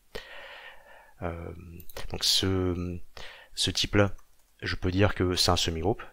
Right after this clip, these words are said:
et instancier la classe semi-groupe de Haskell pour pouvoir utiliser après toutes les fonctions, euh, qui sont déjà définies dessus. Donc la syntaxe c'est semi-groupe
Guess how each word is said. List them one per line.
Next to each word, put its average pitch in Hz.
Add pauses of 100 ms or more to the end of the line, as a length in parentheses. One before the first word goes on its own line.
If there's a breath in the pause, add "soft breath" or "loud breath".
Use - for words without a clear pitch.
et 90
instancier 87
la 90
classe 95
semi-groupe 85
de 90
Haskell 98 (120)
pour -
pouvoir 87
utiliser 85
après 90
toutes -
les 87
fonctions, 92
euh, 82
qui -
sont -
déjà 82
définies 82
dessus. - (400 soft breath)
Donc 87
la -
syntaxe -
c'est - (1500 soft breath)
semi-groupe 87